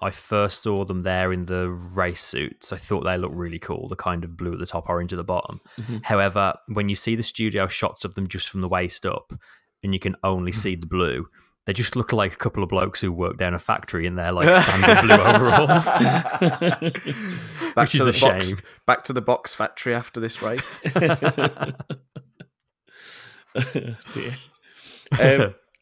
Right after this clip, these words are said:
Speaker 1: <laughs>
Speaker 2: should we move on to a different car now? <laughs>
Speaker 1: Yes.
Speaker 2: Um, the next one in the list would be the Ferrari.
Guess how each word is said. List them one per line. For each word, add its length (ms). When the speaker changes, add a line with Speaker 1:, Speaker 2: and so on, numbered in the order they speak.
Speaker 1:
<laughs> 20
Speaker 2:
should 160
we 120
move 180
on 100
to 220
a 40
different 360
car 240
now? 220
<laughs> 80
Speaker 1:
Yes. 680
Speaker 2:
Um, 300
the 80
next 260
one 120
in 80
the 80
list 340
would 260
be 300
the 140
Ferrari. 720